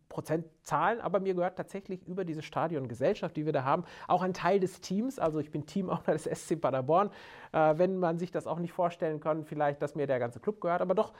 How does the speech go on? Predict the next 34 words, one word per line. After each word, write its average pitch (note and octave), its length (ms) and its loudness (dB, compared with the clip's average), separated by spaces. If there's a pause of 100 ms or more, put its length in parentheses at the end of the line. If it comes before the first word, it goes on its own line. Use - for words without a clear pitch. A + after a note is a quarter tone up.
(180)
äh, F3 160 4
tatsächlich, F3+ 480 -4
äh, - 80 -8
einige F3+ 600 2
Anteile. G3 500 0 (240)
Warum? G#3 320 4
Weil E3+ 200 4 (200)
es D3+ 160 -6
in D#3+ 120 -6
Bad, - 220 -8
in D3+ 140 -8
Paderborn, B2+ 520 0
relativ A#2 480 -10
kleine A#2 260 -6
Stadt, B3 340 0
ja, F#3 180 2
aber D3+ 160 0
hundertfünfzigtausend F#3 1040 -4
Einwohner F3+ 440 -2
immerhin, F3 440 0
kleine D3 280 0
Groß-, D3+ 300 -2
kleinste F3+ 340 0
Großstadt D#3 460 -4
Deutschlands, F3+ 560 -6 (400)
da C3 80 -8
sucht B2+ 220 -8
man C3+ 100 -8
Investoren. C#3+ 540 -6
Und A2 80 -14
ich - 80 -20
bin A#2 120 -10
ja A2+ 220 -8 (300)
da, G2+ 200 -8